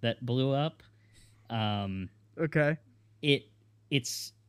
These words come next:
Speaker 1: they don't exist anymore because that, that series I did on my page, it, people, they, they simultaneously loved it and didn't understand the point of it.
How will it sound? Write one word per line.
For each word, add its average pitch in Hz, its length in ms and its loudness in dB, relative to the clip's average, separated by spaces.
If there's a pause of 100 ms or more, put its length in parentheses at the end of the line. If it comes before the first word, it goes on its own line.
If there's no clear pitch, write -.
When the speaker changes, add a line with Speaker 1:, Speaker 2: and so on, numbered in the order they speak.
(320)
Speaker 1:
they 180 140 6
don't 175 160 8
exist 151 400 4
anymore 123 360 4
because 113 340 -2
that, 110 320 0
that 117 200 -2
series 131 360 2
I 120 80 6
did 117 180 4
on 113 100 0
my 110 140 0
page, 110 560 -2
it, 113 200 -10
people, 156 560 0 (760)
they, 143 280 4
they 147 220 2
simultaneously 160 920 2
loved 123 360 2
it 151 220 2
and 127 260 4
didn't 120 300 2
understand 110 640 -4
the 95 40 -8
point 110 320 -4
of 117 100 -2
it. 123 200 -2